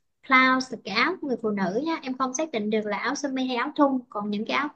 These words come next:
kiểu còn lại gọi là blouse. Nó không phải áo sơ mi, nó cũng không phải là áo thun. Blouse. Rồi. This is sleeves.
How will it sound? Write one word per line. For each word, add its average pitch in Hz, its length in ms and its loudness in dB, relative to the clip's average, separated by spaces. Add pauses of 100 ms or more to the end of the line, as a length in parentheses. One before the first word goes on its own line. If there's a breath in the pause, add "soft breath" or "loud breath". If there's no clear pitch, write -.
kiểu 254 320 2
còn 247 120 0
lại 202 260 2
gọi 190 120 -6
là 196 160 -4 (140)
blouse. 240 720 0 (480)
Nó 302 140 6
không 320 120 4
phải 247 80 6
áo 254 80 4
sơ 285 120 2
mi, 269 200 2
nó 277 160 0
cũng 247 100 4
không 254 100 -4
phải 220 100 2
là 214 80 4
áo - 120 0
thun. 262 220 0 (520)
Blouse. 240 680 4 (580 loud breath)
Rồi. 202 280 2 (1000)
This 359 200 6
is 302 280 8
sleeves. 277 720 6